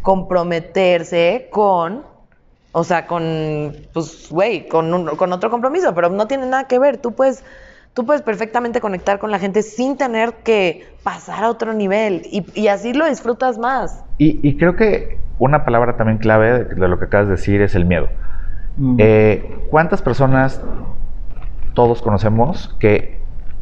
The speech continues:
Speaker 2: no brincan de una relación a la que sigue y toda su vida han estado en pareja? O sea, el,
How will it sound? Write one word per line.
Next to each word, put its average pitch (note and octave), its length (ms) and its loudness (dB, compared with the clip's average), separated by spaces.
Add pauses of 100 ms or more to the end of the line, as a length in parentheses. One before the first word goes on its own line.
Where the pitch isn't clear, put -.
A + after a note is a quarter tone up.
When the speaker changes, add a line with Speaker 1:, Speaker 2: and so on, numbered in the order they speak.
Speaker 2:
no C3+ 580 4
brincan A2+ 420 2
de A2 100 6
una D3 200 4
relación B2 600 2
a A2 40 2
la G2+ 140 2
que G2+ 80 -2
sigue B2 460 2 (640)
y A#2 200 4
toda D#3 340 2
su C3+ 180 -2
vida C3+ 560 2
han A#2 120 2
estado A#2 240 2
en A2 60 2
pareja? - 260 -2 (520)
O G#2 60 2
sea, G#2+ 340 2 (400)
el, A#2+ 720 4